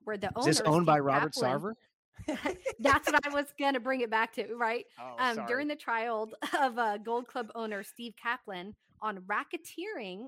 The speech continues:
Speaker 1: among other charges, it was revealed that dancers were given as much as one thousand apiece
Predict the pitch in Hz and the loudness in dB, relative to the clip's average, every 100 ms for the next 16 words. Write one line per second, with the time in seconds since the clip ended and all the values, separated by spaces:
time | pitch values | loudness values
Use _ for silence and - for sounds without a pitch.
0 | - 214 196 180 208 196 180 - 180 180 | -12 -10 -10 -8 -8 -8 -12 -10 -10 -8
1 | 180 208 - _ _ _ 233 247 240 226 | -10 -10 -16 _ _ _ -8 -6 -6 -8
2 | 214 277 277 220 190 214 240 285 302 269 | -6 -6 -6 -8 -8 -8 -6 -8 -10 -10
3 | 220 226 240 208 220 202 202 185 190 202 | -6 -6 -6 -8 -8 -10 -12 -14 -8 -6
4 | 269 269 226 240 277 233 - 226 180 202 | -6 -2 -2 -4 -8 -12 -12 -14 -12 -16